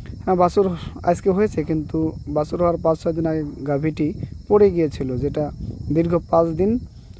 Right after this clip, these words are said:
শুয়েছিল, উঠতে পারছিল না। পরবর্তী সময় এটাকে প্রাথমিক চিকিৎসা এবং বিভিন্ন রকম ভিটামিন দেওয়ার পর, ফলে কিন্তু গাভীটি স্বাভাবিক অবস্থায় উঠে এসেছে।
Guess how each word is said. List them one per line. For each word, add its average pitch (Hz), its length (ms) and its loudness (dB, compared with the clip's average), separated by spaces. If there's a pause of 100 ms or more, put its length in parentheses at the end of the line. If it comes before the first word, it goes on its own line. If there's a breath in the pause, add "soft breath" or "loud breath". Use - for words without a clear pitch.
(400 loud breath)
শুয়েছিল, 180 400 2
উঠতে 185 320 2
পারছিল 143 400 -2
না। 120 120 -10 (580 soft breath)
পরবর্তী 208 400 4
সময় 202 280 2
এটাকে 175 280 0
প্রাথমিক 170 400 2
চিকিৎসা 170 500 0
এবং 156 200 0 (240)
বিভিন্ন 190 320 2
রকম 156 280 0 (540 soft breath)
ভিটামিন 151 440 2 (100)
দেওয়ার 143 200 2
পর, 151 280 0
ফলে 151 320 0
কিন্তু 160 260 0 (480 soft breath)
গাভীটি 156 440 2
স্বাভাবিক 156 320 0
অবস্থায় 151 480 -4
উঠে 156 140 -4
এসেছে। 135 280 -8